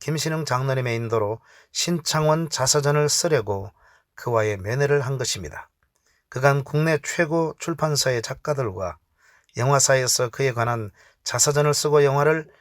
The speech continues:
만들려고 찾아왔지만 다 거절당했습니다. 장로님이 다 막아왔기 때문이지요. 하지만 그 작업을 저에게 맡기시려는 것이었습니다. 물론 저는 김 장로님의 부탁으로 그분의 자서전을 먼저 집필했습니다.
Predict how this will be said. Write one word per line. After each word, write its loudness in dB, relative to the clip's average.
만들려고 0
찾아왔지만 -2
다 -2
거절당했습니다. -2
장로님이 0
다 2
막아왔기 0
때문이지요. -6
하지만 4
그 4
작업을 4
저에게 2
맡기시려는 -4
것이었습니다. -6
물론 6
저는 -2
김 -2
장로님의 0
부탁으로 -4
그분의 0
자서전을 0
먼저 0
집필했습니다. -2